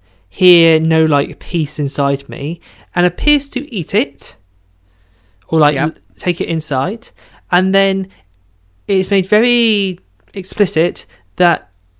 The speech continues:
Speaker 1: this fetus is what is then growing inside the egg and is reborn when the egg of the world hatches at the culmination of this arc. And
Speaker 2: I,
Speaker 1: y-
Speaker 2: yeah.
Speaker 1: <laughs> when the egg hatches,
Speaker 2: I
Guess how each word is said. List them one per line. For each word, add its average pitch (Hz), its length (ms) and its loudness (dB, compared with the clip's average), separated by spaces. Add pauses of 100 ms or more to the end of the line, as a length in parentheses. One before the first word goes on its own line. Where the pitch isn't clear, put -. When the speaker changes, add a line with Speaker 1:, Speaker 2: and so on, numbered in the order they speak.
Speaker 1:
this 220 280 0
fetus 226 400 0
is - 200 -10
what 180 260 -4
is 180 100 0
then 160 180 0
growing 170 420 2
inside 156 320 -4
the 151 160 -2
egg 127 320 -4 (320)
and 151 160 2
is 156 180 0
reborn 147 720 0 (160)
when 143 140 -6
the - 160 -6
egg 160 160 0
of 156 80 -2
the 156 100 -4
world 135 340 -2 (100)
hatches - 720 -8 (260)
at 143 140 -2
the 160 80 -4
culmination 135 600 -4
of 117 120 -14
this - 160 -10
arc. 120 460 -16 (440)
And 147 440 -2 (260)
Speaker 2:
I, 151 180 -4 (840)
Speaker 1:
y- - 120 -14
Speaker 2:
yeah. 123 240 -8
Speaker 1:
<laughs> - 420 -10
when 185 260 2
the 190 100 4
egg 185 160 4
hatches, - 440 -2
Speaker 2:
I 269 140 0